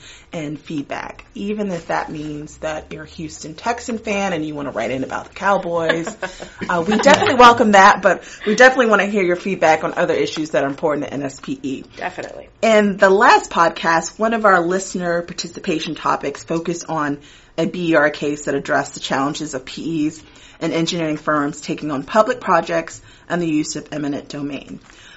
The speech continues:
Speaker 1: I also had a chat with N S P legal counsel Arthur Schwartz, and he shared the ethical obligations of P Es during these types of situations. In this particular B E R case, a P E works for a firm that has a contract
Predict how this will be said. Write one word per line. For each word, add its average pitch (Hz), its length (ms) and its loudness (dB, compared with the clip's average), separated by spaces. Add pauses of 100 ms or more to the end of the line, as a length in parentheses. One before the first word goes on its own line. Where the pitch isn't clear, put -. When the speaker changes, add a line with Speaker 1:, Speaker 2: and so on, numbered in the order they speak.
(120)
Speaker 1:
I 190 140 2
also 247 260 4
had 175 140 2
a - 20 -6
chat - 320 -4
with 160 160 -8
N 165 140 0
S 165 140 -6
P 151 240 -6
legal 156 340 -4
counsel 151 500 -4
Arthur 139 300 -2
Schwartz, 160 500 -2 (320)
and 190 100 -2
he 185 120 0
shared 196 400 4
the 175 180 -8
ethical 202 420 -4
obligations 160 680 -4
of 139 120 -14
P 151 340 -10
Es 147 140 -10
during 147 300 -6
these 139 220 -6
types - 360 -10
of - 60 -16
situations. 143 920 -6 (1040)
In 311 140 4
this 311 140 -2
particular 196 380 -2
B 180 240 -4
E 160 60 2
R 147 140 4
case, - 520 -4
a 160 240 -2
P 226 300 -8
E 208 40 -2
works 180 280 -4
for 180 100 -4
a 165 60 -4
firm 165 400 -2
that 180 160 -6
has - 180 -6
a - 60 -12
contract 160 720 -6